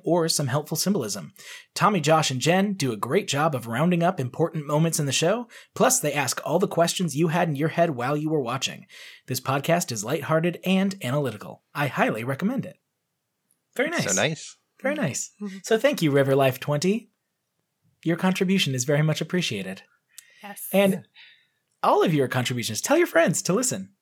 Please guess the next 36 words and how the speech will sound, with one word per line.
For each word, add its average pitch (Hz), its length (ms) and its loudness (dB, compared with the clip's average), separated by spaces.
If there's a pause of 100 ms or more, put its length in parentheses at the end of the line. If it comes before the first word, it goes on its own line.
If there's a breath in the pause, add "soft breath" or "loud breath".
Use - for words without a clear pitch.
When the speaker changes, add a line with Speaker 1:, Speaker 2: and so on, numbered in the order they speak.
(180)
Speaker 1:
We 202 100 0
spend 262 220 2
a 240 60 6
lot 233 120 6
of 208 60 -2
time 247 240 2
on 170 80 4
this 131 140 2
show, 127 340 2
and 160 100 6
we 185 120 6
really 233 220 6
try 214 180 6
to 190 80 4
make 196 200 4
it 123 240 -2
really 196 380 6
good. 151 360 4 (100)
Speaker 3:
<laughs> 285 280 4
Speaker 1:
And 165 560 6 (120)
hopefully 208 560 2
more 208 180 6
and 214 100 4
more 214 140 4
people 214 260 0
will 220 100 2
get 202 120 -2
to 214 80 4
listen 233 240 2
to 113 160 -2
it. 98 160 -4
So - 80 0
that's 156 220 0
very 151 200 2
exciting. 92 420 -2 (720)
Our 147 600 6